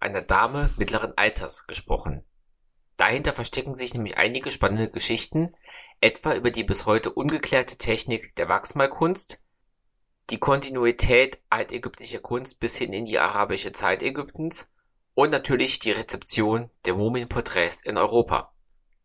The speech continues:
In den Shownotes findet ihr Hinweise dazu, wie ihr mir Fragen, Kommentare, Feedback und Bewertungen zukommen lassen könnt. Dort gibt es auch eine Liste inhaltlich verknüpfter Folgen. Zum Verhältnis von Ägypten und Europa habe ich ja schon so einiges publiziert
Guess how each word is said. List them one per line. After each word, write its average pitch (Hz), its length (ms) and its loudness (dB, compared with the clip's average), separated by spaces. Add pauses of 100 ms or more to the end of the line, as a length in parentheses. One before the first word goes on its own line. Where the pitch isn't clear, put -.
(320)
In 120 160 0
den 117 100 2
Shownotes 143 560 2
findet 127 300 -4
ihr 92 80 2
Hinweise 135 440 -2
dazu, 139 600 -2
wie 101 200 0
ihr 76 80 -2
mir 90 160 -4
Fragen, 156 680 0
Kommentare, 120 680 0 (200)
Feedback 139 480 0
und 131 120 -2
Bewertungen 87 500 0
zukommen - 320 -10
lassen - 240 -6
könnt. - 320 -10 (400)
Dort 113 240 4
gibt - 120 -10
es 120 140 -2
auch 123 300 4
eine 104 160 -2
Liste - 340 0
inhaltlich 107 480 -2
verknüpfter - 480 -2
Folgen. 98 480 2 (460)
Zum 110 260 0
Verhältnis 98 420 2
von - 200 -2
Ägypten - 520 -2
und 92 160 -4
Europa 110 440 2
habe 110 200 2
ich 110 80 -8
ja 107 100 -10
schon 113 160 -10
so - 80 -8
einiges 117 340 -2
publiziert 123 720 0